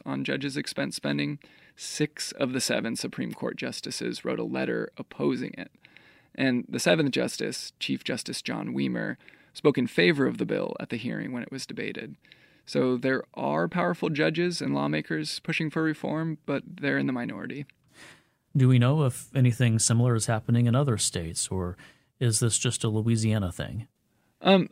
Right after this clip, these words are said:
Speaker 1: other states do collect fines and fees from criminal defendants and also use those funds to support their court systems. But Michael West told me that Louisiana stands alone in the extent to which it funds its courts on the back of defendants.
Speaker 2: Finally,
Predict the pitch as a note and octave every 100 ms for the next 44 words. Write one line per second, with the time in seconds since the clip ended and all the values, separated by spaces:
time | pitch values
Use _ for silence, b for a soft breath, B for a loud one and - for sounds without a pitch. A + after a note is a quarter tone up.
0 | - E3+ A3 - A#3 - C3 C3+ C#3 C#3
1 | C#3 B2 A#2+ - - - - C3+ A#2+ A#2+
2 | B2 - G#2+ C3 - C3 B2 A#2 A#2+ A#2+
3 | - B2 - - - - - C3 B2+ B2+
4 | - - - C3 C3+ C#3+ B2+ A#2+ - B2
5 | A#2 - A#2+ A#2+ - B2 - A#2 - C#3
6 | - - - - - - - B2 A#2+ -
7 | _ - C#3 C#3 D3+ C3+ - - - B2
8 | A#2 A#2 G2 - - C3+ C#3+ D3 C#3+ -
9 | B2+ B2+ G#2+ A2 G2+ G2 A#2+ B2 B2 -
10 | - A2+ - - B2+ A#2+ - - - -
11 | - - - G#2 - - - - C3 -
12 | C2 - - - - - E2+ - - -
13 | _ _ _ _ D3+ E3 D#3 D3 C3+